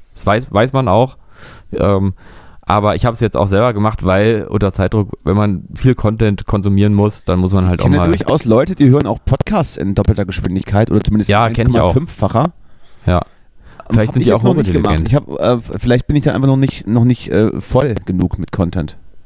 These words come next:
Speaker 1: Ja, ich denke mir eigentlich immer, es muss doch jetzt mal, wenn man sowieso schon die ganze Zeit, also dann nehme ich mich ja gar nicht aus. Ich, man, die ganze Zeit immer Content, Content, Content. Entweder man generiert welchen oder man konsumiert ihn. Da muss man doch jetzt endlich noch mehr davon,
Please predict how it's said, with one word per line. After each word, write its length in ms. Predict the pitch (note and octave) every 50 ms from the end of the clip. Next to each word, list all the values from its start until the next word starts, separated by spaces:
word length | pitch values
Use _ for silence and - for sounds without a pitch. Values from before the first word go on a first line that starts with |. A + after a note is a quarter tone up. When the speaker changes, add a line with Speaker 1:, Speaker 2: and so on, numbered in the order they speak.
| - - - - - - -
Speaker 1:
Ja, 140 | - G#2 G#2+
ich 100 | A#2+ A#2
denke 220 | - B2+ D3+ D#3
mir 100 | C#3 G#2
eigentlich 220 | - A2+ B2+ B2+ G#2+
immer, 260 | F#2 B2 B2+ A#2 F#2
es 180 | B1 F#2+ A2 - - -
muss 200 | A2 F#2+ A#2+ -
doch 160 | B2 A2+ -
jetzt 240 | A2 G#2+ - - G#2
mal, 200 | G#2 G2+ G2 G2
wenn 100 | F#2+ G#2+
man 160 | A#2 A#2 A2
sowieso 340 | G#2+ G2+ G2 F2 - A#2 -
schon 140 | - F3+
die 80 | B2 G2+
ganze 200 | F#2+ F2+ E2 -
Zeit, 140 | E2+ - -
also 140 | D#2 F#2 F#2+
dann 80 | F#2 F#2+
nehme 140 | G2+ A2+
ich 60 | B2 A2+
mich 100 | G#2 G2
ja 80 | F#2+ E2+
gar 120 | F2+ E2+
nicht 160 | E2+ E2 -
aus. 160 | - C#3+ - -
Ich, 280 | - E2+ - - - -
man, 260 | F#2 F#2+ F#2 F2 - - - - -
die 60 | F2
ganze 260 | G2 A#2+ - - -
Zeit 260 | - C3 C3 - -
immer 220 | - - B2+ B2 -
Content, 380 | - C3 C#3 C3+ - A#2 -
Content, 320 | - A#2+ A#2 - A2+ G#2+ -
Content. 300 | - G2 F#2 E2+ D#2 B1+
Entweder 260 | D2+ A2 B2 A#2+ G#2+
man 140 | G#2 G2+ F#2
generiert 400 | F#2+ F#2+ F#2+ F#2 A2 C#3+ D3+ -
welchen 220 | C#3 D3+ C#3+ -
oder 100 | G#2+ G#2 A2
man 140 | G#2 G2 -
konsumiert 460 | - G#2+ G2 G2+ G2 G2+ G#2 - -
ihn. 160 | - - - - - - - - -
Da 120 | - G2
muss 160 | G#2 A2 B2+ C3
man 100 | C3 G#2
doch 120 | G#2+ G#2
jetzt 160 | A2+ G#2+ -
endlich 200 | - - G#2 G2+
noch 220 | G#2 E2 F2+ F2 E2+
mehr 260 | E2+ F#2+ C#3 D3 G2+
davon, 400 | E2 D#2+ - - C#2 - E2